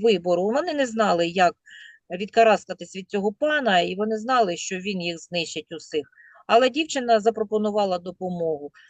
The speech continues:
От вони і спробували. Хай це буде малесенький шанс, але ж вони все-таки його спробують. Ось ця приказка означає, хто топиться, той за соломинку вхопиться. Що маленький, але все-таки шанс,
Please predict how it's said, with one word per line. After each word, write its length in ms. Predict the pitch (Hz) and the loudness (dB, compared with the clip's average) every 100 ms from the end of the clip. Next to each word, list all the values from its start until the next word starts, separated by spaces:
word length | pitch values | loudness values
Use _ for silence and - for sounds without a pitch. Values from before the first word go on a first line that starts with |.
| _ _ | _ _
От 200 | 269 311 | -4 -2
вони 440 | 254 247 254 269 254 | 0 0 0 -2 -4
і 40 | |
спробували. 540 | 233 - 247 185 180 202 | -8 0 0 2 0 0
Хай 180 | 392 | 0
це 140 | 427 359 | 0 -2
буде 200 | 339 320 | -2 2
малесенький 640 | 311 302 269 254 240 240 | 2 4 0 -2 -6 -6
шанс, 480 | 220 196 170 156 - | -4 -2 -2 -2 -8
але 320 | - 202 277 | 0 2 2
ж 180 | 277 - | -2 -2
вони 380 | 214 240 285 330 | -2 -2 -4 -6
все-таки 440 | - 247 226 214 226 | -6 -8 -8 -2 2
його 240 | 214 220 | 2 2
спробують. 840 | - - 208 180 156 147 147 143 - - - - - | -2 -4 0 2 0 -2 -8 -10 -14 -20 -20 -20 0
Ось 160 | 262 - | 0 2
ця 120 | 226 | -2
приказка 460 | 233 262 220 - | -2 0 0 0
означає, 520 | 196 190 185 190 185 175 | -4 -4 -4 0 0 0
хто 240 | - 202 196 320 | -2 -6 -2 -2
топиться, 320 | 311 214 190 185 | -2 -6 -6 0
той 120 | 226 | 0
за 120 | 202 | 0
соломинку 600 | 196 208 202 180 147 135 | -4 -4 -2 -4 -8 -10
вхопиться. 600 | 147 - 131 _ 135 - 131 - _ _ _ | -12 -12 -20 _ -18 -16 -20 -20 _ _ _
Що 300 | - 202 185 _ _ - | -4 -2 -2 _ _ 2
маленький, 680 | 214 339 427 370 185 165 - | 6 8 6 4 -4 -6 2
але 240 | 262 294 | 4 4
все-таки 540 | - 339 208 - 151 - | -2 -8 -8 -8 -10 -10
шанс, 580 | - - 156 139 - - | -14 -4 -4 -4 -16 -20